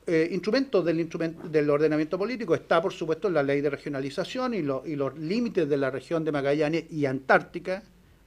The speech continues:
¿ah? consideran este concepto que está encapsulado, como dicen los sociólogos, eh, en el decreto antártico del gobierno del presidente Aguirre Cerda, eh, que es el concepto, como digo, que, que defiende el, el gobierno del presidente Allende en las reuniones con Argentina,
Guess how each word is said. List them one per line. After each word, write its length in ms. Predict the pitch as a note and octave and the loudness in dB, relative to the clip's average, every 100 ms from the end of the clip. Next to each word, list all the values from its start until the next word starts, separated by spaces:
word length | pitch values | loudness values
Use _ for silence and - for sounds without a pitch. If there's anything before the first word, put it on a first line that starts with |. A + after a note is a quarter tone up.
| - | -8
¿ah? 220 | C#3+ - - _ _ _ _ _ | -8 -8 -16 _ _ _ _ _
consideran 800 | - C#3+ - F3 A#3+ A#3 E3+ D#3 - | 0 0 4 8 10 8 2 -2 -6
este 360 | D#3+ D3+ E3+ | -6 -4 -6
concepto 800 | E3 D3+ - C4+ - - F#3 F#3+ - - - - | -2 -2 -2 -4 -4 -2 -2 -2 -10 -20 -20 -14
que 100 | - | -8
está 440 | C#3 - F3 E3+ F#3 | -8 -2 0 0 0
encapsulado, 1040 | E3 C#3+ - - D#3+ D#3+ G#3+ E3+ F3+ A3+ - _ _ - | -4 -4 -6 -8 -2 2 6 4 2 -4 -10 _ _ -8
como 160 | C#3 | -4
dicen 180 | C#3+ F3 | -4 -4
los 120 | D3 | -8
sociólogos, 520 | - D#3+ E3 F#3 F#3 F#3+ - - - | -10 -8 -6 -4 -6 -8 -20 -20 -4
eh, 400 | F3 D#3+ D#3 D#3 - _ | 4 6 6 4 -4 _
en 100 | F3+ | 2
el 100 | E3+ | 4
decreto 300 | E3+ E3+ A3 | 4 2 4
antártico 760 | A#3+ - A3+ A3+ - D3+ E3 E3+ | 2 2 0 0 -6 2 6 8
del 140 | E3 | 6
gobierno 320 | D3+ D#3+ F3 F3+ | 8 6 8 6
del 100 | D#3+ | 4
presidente 560 | D#3 - D3 D3 - | 0 4 6 6 4
Aguirre 260 | D3 C#3+ C3 | 2 2 -2
Cerda, 480 | - G3+ C3+ E3+ B3+ - - - - - | 2 2 4 0 0 -8 -20 -20 -8 6
eh, 480 | D#3 D3+ D3+ D3+ - - - | 12 12 12 10 2 -20 -6
que 100 | D#3 | -2
es 120 | D#3 | 0
el 100 | F3+ | 0
concepto, 420 | F#3 E3 A#3 A3+ | 0 0 0 2
como 180 | F#3 F3 | 2 4
digo, 260 | F3+ G#3+ G3 | 4 4 4
que, 300 | E3+ D#3 D3+ | 4 4 2
que 80 | E3+ | 0
defiende 400 | D3+ F#3 C4 F#3+ | -2 -2 -2 -2
el, 120 | E3 | -2
el 80 | E3 | 0
gobierno 300 | D#3+ F#3 G3 | 2 2 0
del 100 | E3+ | -4
presidente 540 | D#3+ - E3 D#3+ D3+ | -6 -6 -4 -4 0
Allende 680 | D#3 G#3 D#3+ D3 G#3 A3+ G#3 | 2 4 4 0 -2 -4 -4
en 100 | D#3 | -2
las 140 | C#3 C3+ | 0 0
reuniones 400 | D3 D3 E3 D#3 | -2 -2 -4 -6
con 160 | E3+ | -6
Argentina, 640 | D3 C#3 B3+ - G#3 G#3 | -6 -6 -10 -6 -4 -4